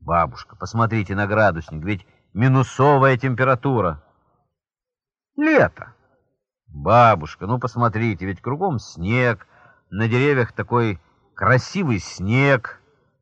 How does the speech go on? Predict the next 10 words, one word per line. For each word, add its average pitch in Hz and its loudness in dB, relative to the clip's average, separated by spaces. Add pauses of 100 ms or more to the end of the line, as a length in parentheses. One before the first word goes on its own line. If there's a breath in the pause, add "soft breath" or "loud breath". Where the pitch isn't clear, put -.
(480)
Хреновое 127 2
лето». 123 2 (3000)
Комиссия 196 2
наблюдает, 180 4
как 160 -2
проходит 143 0
обед 131 0 (400)
в - -20
сумасшедшем 110 -2
доме. 175 2